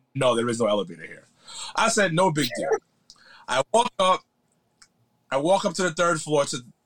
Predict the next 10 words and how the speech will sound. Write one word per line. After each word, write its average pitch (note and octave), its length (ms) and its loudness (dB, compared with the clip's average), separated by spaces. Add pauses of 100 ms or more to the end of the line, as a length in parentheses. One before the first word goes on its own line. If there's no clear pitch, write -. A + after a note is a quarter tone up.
(380)
to D#3 100 -2
my C#3 160 2
room. A#2+ 420 0 (460)
The D#3 160 0
doors G3+ 800 4
open C#3 580 0 (800)
of D#3+ 240 4
my C#3+ 140 2
hotel C#3 440 0
room. F2 180 -14